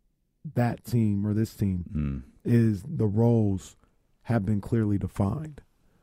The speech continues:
Speaker 1: Malik Monk knows who he is on this team. He knows his job. He knows what he's supposed to do. Trey Lyles, if he plays, Terrence Davis, um, some of those guys off the bench,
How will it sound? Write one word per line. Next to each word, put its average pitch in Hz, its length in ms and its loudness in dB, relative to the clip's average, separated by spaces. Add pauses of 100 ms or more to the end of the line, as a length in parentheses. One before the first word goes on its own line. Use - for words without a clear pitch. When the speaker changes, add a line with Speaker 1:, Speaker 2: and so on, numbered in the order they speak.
(160)
Speaker 1:
Malik 151 320 6
Monk 131 240 2
knows 117 360 0
who 107 180 2
he 107 120 4
is 95 160 0
on 92 140 -2
this 90 180 -6
team. - 300 -10 (420)
He 123 120 4
knows 120 280 2
his 107 180 0
job. 104 400 0 (180)
He 104 100 2
knows 107 200 2
what 101 120 0
he's 98 100 2
supposed - 240 -2
to - 80 -8
do. - 240 -10 (1040)
Trey 127 220 4
Lyles, 117 400 4
if 98 100 0
he 113 80 2
plays, 110 480 2
Terrence 113 380 0
Davis, 107 580 0 (480)
um, 117 520 -6 (440)
some 123 180 2
of 113 60 2
those 110 160 2
guys 110 240 2
off 107 140 0
the 104 80 -2
bench, 107 320 -2